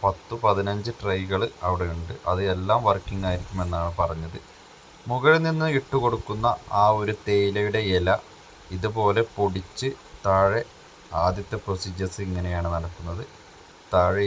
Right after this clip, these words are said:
ഇതുപോലെ പൊടിച്ച് ഇങ്ങനെ കയറി പോകുന്നു.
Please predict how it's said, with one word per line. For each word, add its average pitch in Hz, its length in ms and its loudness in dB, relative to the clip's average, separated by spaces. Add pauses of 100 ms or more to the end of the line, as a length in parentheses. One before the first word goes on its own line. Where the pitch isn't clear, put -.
ഇതുപോലെ 92 460 2 (120)
പൊടിച്ച് 87 480 -6 (1040)
ഇങ്ങനെ 92 300 -4
കയറി 90 360 0
പോകുന്നു. 85 380 -4